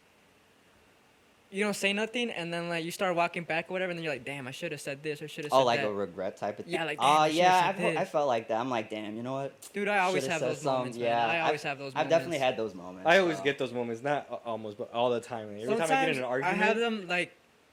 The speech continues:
Speaker 1: so bad that I kinda wanna go back and, like, give my two cents back, you know,
Speaker 2: Oh,
Speaker 1: like
Speaker 2: yeah.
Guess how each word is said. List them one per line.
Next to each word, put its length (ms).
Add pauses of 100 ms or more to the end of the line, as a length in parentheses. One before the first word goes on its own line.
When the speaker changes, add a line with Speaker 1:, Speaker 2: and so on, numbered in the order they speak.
Speaker 1:
so 280
bad 280
that 100
I 60
kinda 240
wanna 160
go 140
back 340
and, 220
like, 160 (180)
give 220
my 340 (380)
two 160
cents 320 (160)
back, 260
you 60
know, 160
Speaker 2:
Oh, 40
Speaker 1:
like 200
Speaker 2:
yeah. 100